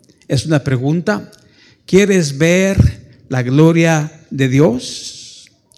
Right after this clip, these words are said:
Pregunto, ¿quieres ver la gloria de Dios? Sí. Vamos a mirar entonces, entonces qué pasos vamos a seguir para poder mirar la gloria de Dios en nuestras vidas.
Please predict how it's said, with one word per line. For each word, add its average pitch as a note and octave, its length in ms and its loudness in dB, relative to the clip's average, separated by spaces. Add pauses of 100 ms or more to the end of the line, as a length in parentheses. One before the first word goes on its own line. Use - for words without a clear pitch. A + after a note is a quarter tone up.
(760)
Pregunto, F#3 600 2 (1040)
¿quieres G3+ 540 2
ver G#3+ 260 0
la E3+ 120 -2
gloria F#3 320 0
de F3+ 100 2
Dios? - 760 0 (1200)
Sí. A#3+ 460 4 (640)
Vamos G3+ 300 2
a F#3+ 60 2
mirar F#3 300 2
entonces, F3 400 0
entonces D#3+ 400 0
qué - 140 2
pasos F3+ 580 -2
vamos E3 320 -2
a C3+ 80 -6
seguir C#3 680 -4
para B2 280 -6
poder C#3+ 580 0
mirar C3+ 520 -2 (240)
la B2 160 -4
gloria C#3 400 -2
de B2 100 -2
Dios B2 280 -4
en A#2+ 120 -2
nuestras A2 420 -6
vidas. - 680 -14